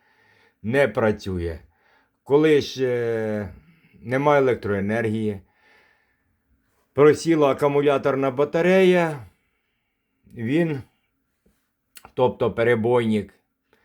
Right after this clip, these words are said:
е, уже запускається і трошки є от шумність. З помощью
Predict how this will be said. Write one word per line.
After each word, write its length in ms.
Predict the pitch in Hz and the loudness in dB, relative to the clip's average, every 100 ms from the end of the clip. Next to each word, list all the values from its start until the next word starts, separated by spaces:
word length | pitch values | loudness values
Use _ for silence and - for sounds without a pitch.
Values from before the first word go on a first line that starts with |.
| _ _ _ _ _ - | _ _ _ _ _ -14
е, 460 | 101 104 101 95 87 - 156 _ _ _ _ 110 110 _ _ _ _ _ _ _ _ _ _ _ _ _ | -10 -8 -6 -8 -10 -14 -20 _ _ _ _ _ _ _ _ _ _ _ _ _ _ _ _ _ _ _
уже 540 | 110 113 135 151 - - _ - _ _ _ _ _ _ - | -6 0 2 0 -4 -18 _ -20 _ _ _ _ _ _ -10
запускається 1200 | 104 120 - 107 - 117 131 147 147 156 151 120 - | -2 -2 -2 -8 -4 0 2 2 0 -4 -4 -6 -14
і 320 | 110 131 156 | -12 -6 -6
трошки 540 | 147 107 123 127 - 104 | -6 -4 -4 -4 -6 -4
є 260 | 95 107 | 0 0
от 200 | 113 104 92 - | 0 -2 -6 -18
шумність. 640 | - - 90 85 82 - - | -16 -10 -8 -10 -12 -16 -20
З 160 | _ _ | _ _
помощью 680 | 113 117 113 104 - 98 | 0 2 0 -6 -10 -14